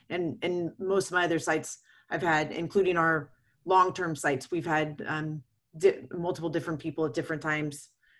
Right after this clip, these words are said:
Um, not multiple people at the same time, but people that have come and go that have, have been positive. None at the Sportsman. Um, but there are, uh, you know, when you're dealing with folks, primarily folks that are, um, if, if, um,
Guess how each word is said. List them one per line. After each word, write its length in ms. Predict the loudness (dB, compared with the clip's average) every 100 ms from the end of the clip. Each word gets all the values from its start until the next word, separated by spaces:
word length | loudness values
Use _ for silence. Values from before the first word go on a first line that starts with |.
| _ -10
Um, 220 | -4 -2 0
not 160 | 0
multiple 320 | -2 -8 -10
people 260 | -8 -8 -6
at 80 | -6
the 60 |
same 240 | 0 2 4
time, 220 | 2 2
but 280 | -2 -6 -14
people 280 | -10 -4 0
that 300 | 2 2 0 -8
have 160 | -8 -4
come 180 | -2 0
and 100 | 0
go 160 | 0
that 240 | 0 -2 -4
have, 260 | -6 -6 -14 -8
have 160 | -6
been 160 | -2 0
positive. 420 | 0 0 0 -4 _ _ _ _ -2
None 380 | 6 8 8 2
at 80 |
the 80 | -2
Sportsman. 440 | -2 -4 -4 -10 -12 _ _ _ _ _ _ _ _ _ -12 -6 -6 -8 _ _ 6
Um, 240 | 6 8
but 220 | 6 8
there 160 | 8 10
are, 300 | 10 10 10
uh, 160 | 8 4 0
you 120 | 0
know, 120 | 0
when 120 | 2
you're 120 | 2
dealing 280 | 6 6 8
with 160 | 4 4
folks, 280 | 0 0 0
primarily 420 | 2 6 8 8
folks 320 | 6 0 0
that 160 | 0 4
are, 260 | 4 4 2
um, 240 | 0 0 -6 -20 _
if, 200 | 4 4 6
if, 240 | 6 6 -4 2
um, 540 | 4 6 4 0 -2